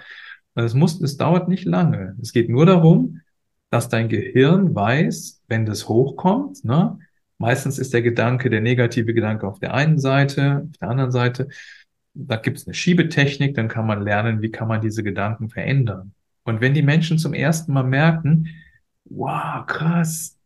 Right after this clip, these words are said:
ich hab grad mit meinen Gedanken meine Ängste beseitigt oder gestoppt", das ist gruselig, aber und zwar positiv gruselig, ja. Ja, für Filme gibt's eine andere Technik, da reden wir über die Zoom-Technik, das, du,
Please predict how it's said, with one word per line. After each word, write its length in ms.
ich 280
hab 160
grad 400
mit 200
meinen 680
Gedanken 1080
meine 280
Ängste 420
beseitigt 680
oder 160
gestoppt", 640
das 260
ist 180
gruselig, 760
aber 200
und 80
zwar 240
positiv 560
gruselig, 540
ja. 260
Ja, 440
für 180
Filme 320
gibt's 260
eine 120
andere 260
Technik, 540
da 120
reden 200
wir 60
über 80
die 80
Zoom-Technik, 800
das, 360
du, 100